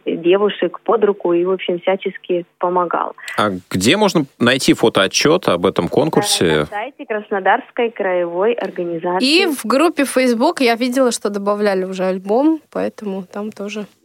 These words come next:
Speaker 3: все.
Speaker 2: Ну что ж,
Speaker 1: Да,
Speaker 2: мы
Speaker 1: и
Speaker 2: всех
Speaker 1: я
Speaker 2: желающих
Speaker 1: хочу
Speaker 2: адресуем
Speaker 1: сказать,
Speaker 2: туда.
Speaker 1: что мы все получили ленточки, у нас ни одна девушка не осталась без, э, подарка, все получили одинаковые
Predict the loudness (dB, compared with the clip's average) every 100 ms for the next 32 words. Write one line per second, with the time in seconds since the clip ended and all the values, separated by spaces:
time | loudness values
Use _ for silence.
0 | -14 -8 -8 -8 -10 -2 -2 2 2 2
1 | 2 4 4 0 -6 -4 -2 0 0 2
2 | 2 0 0 -4 -4 -4 -4 -4 -8 -10
3 | -20 -20 -20 -20 -14 -4 -2 0 0 2
4 | 2 0 0 0 2 0 0 0 -2 -2
5 | 0 0 0 2 0 2 0 0 0 0
6 | 0 -2 2 2 2 0 -2 -2 _ -10
7 | -4 -2 4 6 6 2 -2 0 0 2
8 | 0 0 2 2 4 2 2 2 0